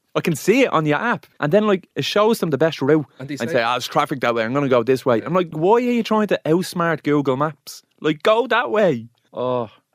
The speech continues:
Speaker 1: I wish you could just drive the taxi yourself and they'll sit in the passenger seat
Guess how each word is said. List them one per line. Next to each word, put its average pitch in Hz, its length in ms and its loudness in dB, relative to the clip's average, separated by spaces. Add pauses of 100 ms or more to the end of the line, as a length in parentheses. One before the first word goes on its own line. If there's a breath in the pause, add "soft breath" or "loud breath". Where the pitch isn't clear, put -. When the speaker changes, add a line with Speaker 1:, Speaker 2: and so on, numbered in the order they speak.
Speaker 1:
I 180 140 6
wish 165 420 0 (360)
you 123 140 -2
could 120 280 -6
just 131 220 -8
drive 127 320 0
the 113 80 -8
taxi 117 340 -8
yourself 120 500 -8
and 113 100 -8
they'll 120 160 0
sit - 180 -10
in - 60 -12
the 117 60 -6
passenger 113 420 -8
seat 110 240 -10